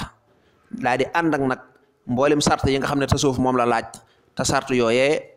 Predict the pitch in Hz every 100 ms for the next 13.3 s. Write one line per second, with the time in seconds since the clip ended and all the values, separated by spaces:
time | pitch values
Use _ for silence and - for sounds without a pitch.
0 | - 180 170 151 143 156 156 135 127 131
1 | 127 113 110 - _ _ _ - 143 143
2 | 120 139 131 131 113 120 - 131 139 156
3 | 151 135 131 - 123 113 - 127 131 127
4 | 139 131 135 - - _ _ _ _ -
5 | 120 131 123 139 - - _ _ 123 147
6 | - 160 151 143 135 135 131 131 139 131
7 | 143 135 143 160 147 143 135 127 151 139
8 | 147 - _ _ - 127 123 117 127 123
9 | 110 117 120 127 156 139 131 107 - -
10 | _ _ _ _ 127 123 143 143 135 -
11 | 135 151 151 143 139 139 156 156 147 139
12 | 139 131 131 127 135 143 143 143 139 135
13 | 143 139 147